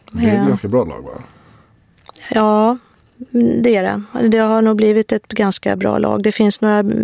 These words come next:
Speaker 2: kända A I K-ansikten där.
Speaker 1: Mhm.
Speaker 2: Mm.
Speaker 1: Det är lite olyckligt.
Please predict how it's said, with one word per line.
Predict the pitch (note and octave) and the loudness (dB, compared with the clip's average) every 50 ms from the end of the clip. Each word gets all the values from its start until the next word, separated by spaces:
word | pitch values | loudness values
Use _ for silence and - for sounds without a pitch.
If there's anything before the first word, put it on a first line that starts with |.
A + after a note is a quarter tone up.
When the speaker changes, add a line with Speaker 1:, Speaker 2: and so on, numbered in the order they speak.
| A3 A3 G#3 | -2 -2 -2
Speaker 2:
kända | G3 - G3+ F#3+ F#3+ F#3 | 0 0 0 0 0 -2
A | - - - | -2 -2 -4
I | |
K-ansikten | F#3 - - G3 F#3+ F#3+ F3+ - - - - - - G3+ - | -4 -4 -2 -2 0 0 -2 -2 -2 -4 -4 -4 -4 -2 0
där. | G3+ - G#3 G#3 G3 - - _ - | -2 -2 -2 -4 -6 -8 -14 _ -10
Speaker 1:
Mhm. | G2 F#2+ A2+ C3+ C#3 G#2 F#2 G#2+ - - - - - - - - - - - - _ - - _ - | -8 -6 -4 -4 -4 -6 -8 -12 -18 -20 -20 -20 -20 -20 -20 -20 -20 -20 -20 -20 _ -20 -20 _ 0
Speaker 2:
Mm. | A#3+ A3+ A3 A3 A#3+ B3+ B3+ _ - | 2 2 4 4 2 0 -4 _ -10
Speaker 1:
Det | - G#2+ | -8 -6
är | A2 | -4
lite | A#2 B2 - G#2 | -4 -4 -6 -6
olyckligt. | D#2+ C#2+ D#2+ D#2+ - - B1+ - - - - - | -8 -8 -10 -12 -12 -14 -16 -18 -20 -20 -20 -20